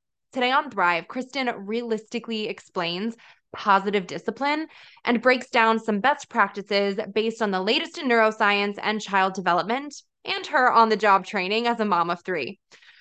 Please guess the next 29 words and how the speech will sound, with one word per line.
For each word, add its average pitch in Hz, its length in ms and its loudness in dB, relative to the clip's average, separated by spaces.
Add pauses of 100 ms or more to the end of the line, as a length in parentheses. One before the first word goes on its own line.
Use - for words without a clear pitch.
(140)
We 254 100 2
also 262 300 4
talk 233 240 0
about 196 340 2
reparenting 220 800 -4
your 196 180 -4
own 330 220 -2
inner 202 240 -2
child, 180 520 -4 (300)
especially 311 540 -2
if 233 140 -2
your 226 260 2
upbringing 254 540 -2
involved 262 500 0
a - 80 0
different 262 400 -4
parenting 247 380 -4
style 190 340 2
than 196 180 -4
what 196 160 -2
you're 220 140 -2
personally 220 640 -4
implementing 180 580 -6
today. 233 460 -4 (560)
Kristen 285 340 -8
helps 240 280 -2
us - 160 -8
focus 208 420 -4
on 180 340 0